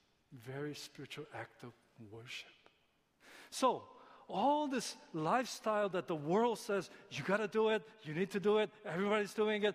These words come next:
you are missing out. What are you doing? You're, are you stupid?" kind of thing. You just flip that worldly value, then you will know the godly value.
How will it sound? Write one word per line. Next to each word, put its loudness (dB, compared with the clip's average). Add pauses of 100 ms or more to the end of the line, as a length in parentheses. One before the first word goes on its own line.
(140)
you 0
are 4
missing -2
out. 4 (760)
What -4
are 0
you 0
doing? 2 (200)
You're, -4
are -6
you -6
stupid?" 0
kind 0
of -2
thing. 0 (1040)
You 4
just 2 (300)
flip 2
that 2
worldly 4
value, 0 (180)
then 2
you 0
will 2
know 0
the -2
godly -6
value. -16